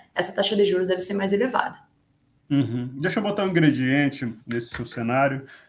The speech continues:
Speaker 2: é, que conversa diretamente com a inflação, que é o dólar. O dólar hoje tá um pouquinho mais comportado, o dólar hoje tá comportado em razão do fluxo, um dos motivos é o fluxo de estrangeiro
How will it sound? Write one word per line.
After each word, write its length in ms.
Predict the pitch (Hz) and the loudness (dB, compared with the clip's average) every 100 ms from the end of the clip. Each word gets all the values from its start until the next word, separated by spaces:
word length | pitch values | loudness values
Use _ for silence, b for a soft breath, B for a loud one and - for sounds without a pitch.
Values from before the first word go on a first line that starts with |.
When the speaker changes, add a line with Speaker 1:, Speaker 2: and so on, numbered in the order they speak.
| B | B
Speaker 2:
é, 220 | 117 107 117 | -8 -4 -4
que 140 | - | -6
conversa 340 | - 120 - | -8 -6 -6
diretamente 600 | 113 117 117 113 117 117 | -6 -6 -4 -4 -4 -4
com 80 | - | -8
a 60 | 120 | -8
inflação, 680 | - 151 151 - 131 135 _ | 0 0 0 -4 -4 -6 _
que 100 | - | -6
é 40 | 185 | -4
o 80 | |
dólar. 480 | 170 120 107 98 - - b b b b - | -2 0 0 0 -6 -16 b b b b -16
O 80 | 110 | 2
dólar 300 | 139 160 156 | 6 6 6
hoje 260 | 131 123 | 4 2
tá 60 | 117 | -4
um 40 | |
pouquinho 300 | 107 113 147 | -8 -2 0
mais 120 | 170 170 | 0 0
comportado, 960 | 160 156 113 - 107 117 139 147 143 - | -2 -2 -4 -2 4 6 6 2 -4 -12
o 60 | |
dólar 340 | 101 113 117 110 | -6 -2 0 0
hoje 320 | 113 117 107 | -2 -6 -6
tá 220 | - 110 | -2 -2
comportado 600 | - - 110 - 110 107 | -2 -14 -14 -4 -2 0
em 100 | 120 | -2
razão 500 | 117 120 104 120 127 | -2 -4 -4 -4 -4
do 100 | 113 | -4
fluxo, 640 | - - 170 175 - - - b b b | -8 -4 -4 -4 -14 -16 -18 b b b
um 300 | 139 160 131 | 2 2 2
dos 140 | 113 | 0
motivos 520 | 110 117 - 110 110 107 | -4 -4 -6 -6 -6 -6
é 60 | |
o 80 | 110 | -8
fluxo 400 | - 147 143 - | -4 -4 -4 -6
de 60 | 110 | -14
estrangeiro 760 | - 117 110 107 117 107 | -8 -6 -4 -2 -4 -4